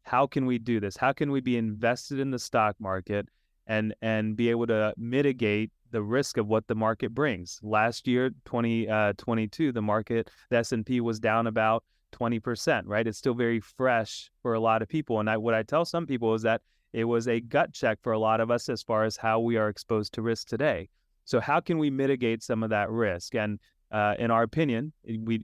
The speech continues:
it does need to be actively managed. So there are portions of the market that do really well in given situations, and there are portions of the market that just do not, uh, perform well.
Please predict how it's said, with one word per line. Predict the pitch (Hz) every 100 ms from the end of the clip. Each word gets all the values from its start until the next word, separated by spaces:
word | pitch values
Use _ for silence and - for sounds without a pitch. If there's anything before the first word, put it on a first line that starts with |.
| -
it | 110
does | 107 117 113
need | 113
to | 110
be | 110 117 -
actively | 101 104 - 110 120 113
managed. | 127 107 92
So | - 113
there | 117 117
are | 117
portions | - - 139 156 - 143 131 131 -
of | 120 117
the | 120
market | 113 107 104 123
that | 117 101
do | 110 110
really | 104 107 110
well | 101 98 104 135
in | 117 113
given | 117 113 107
situations, | - 107 107 107 117 135 113
and | 110
there | 107
are | 101
portions | 123 120 123 113
of |
the | 107
market | 104 107 120 107
that | 101 98 _ _ -
just | 110 -
do | 110
not, | 107 104 - _ _
uh, | 107 98 98 - _ _
perform | 104 - 110 107
well. | 104 95 95